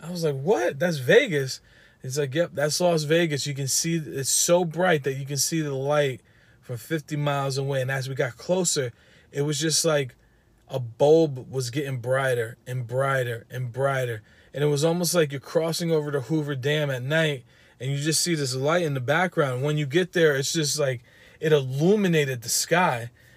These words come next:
And I was like, "We're in the middle of nowhere. And there's this big city just hanging out." And I always thought that was cool. But waking up the next morning, going downstairs,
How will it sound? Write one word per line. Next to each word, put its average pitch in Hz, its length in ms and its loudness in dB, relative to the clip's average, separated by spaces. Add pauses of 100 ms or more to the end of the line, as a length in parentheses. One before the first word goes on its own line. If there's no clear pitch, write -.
(180)
And 151 140 0
I 180 140 4
was 185 140 4
like, 180 240 4
"We're 214 200 6
in 254 60 0
the 247 60 8
middle 247 300 8
of 233 100 2
nowhere. 247 540 4 (1120)
And 175 160 6
there's 185 220 4
this 180 200 2
big 190 420 4
city 220 380 2
just 147 260 0
hanging 170 340 2
out." 185 300 2 (640)
And 147 80 0
I 170 80 4
always 220 240 4
thought 202 180 2
that 180 160 4
was 151 160 2
cool. 156 460 4 (600)
But 165 220 2
waking 180 380 4
up 170 140 2
the 165 80 -4
next 160 340 2
morning, 156 600 2 (960)
going 160 360 2
downstairs, 156 920 0